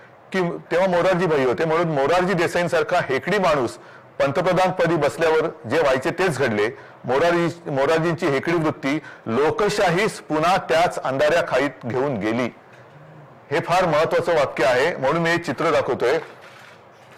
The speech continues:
आणि हे चित्र मी जे नेहमी सांगतो की पंच्याहत्तराव्या वर्धापन दिनी आपण नेमके कुठे आहोत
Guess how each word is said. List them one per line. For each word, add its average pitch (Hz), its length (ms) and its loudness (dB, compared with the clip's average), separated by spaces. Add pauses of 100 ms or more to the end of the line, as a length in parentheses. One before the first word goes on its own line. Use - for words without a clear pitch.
(600)
आणि 151 160 -2
हे 156 120 0
चित्र 175 480 0 (360)
मी 151 80 -2
जे 180 140 2
नेहमी 170 300 0
सांगतो 147 640 0 (280)
की 202 60 -2
पंच्याहत्तराव्या 196 760 0
वर्धापन 175 560 0
दिनी 147 360 -2 (280)
आपण 170 300 -2
नेमके 202 280 0
कुठे 240 300 -2
आहोत 156 360 2